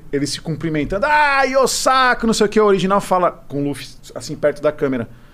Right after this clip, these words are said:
"Yo o quê?" Falei, "Puta, Yo o quê? Não tem graça nenhuma." Eu mandei a Carol botar, falou, "Pô, ele trouxe um saco?"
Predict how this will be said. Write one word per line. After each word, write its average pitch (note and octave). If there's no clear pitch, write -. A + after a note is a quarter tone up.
"Yo A2
o D3+
quê?" A3
Falei, -
"Puta, C#3+
Yo D3+
o E3+
quê? F#3
Não A3
tem A3+
graça G3
nenhuma." D#3
Eu C3+
mandei C3+
a C#3
Carol C#3
botar, C#3
falou, -
"Pô, C#3
ele A2+
trouxe D#3
um B2+
saco?" -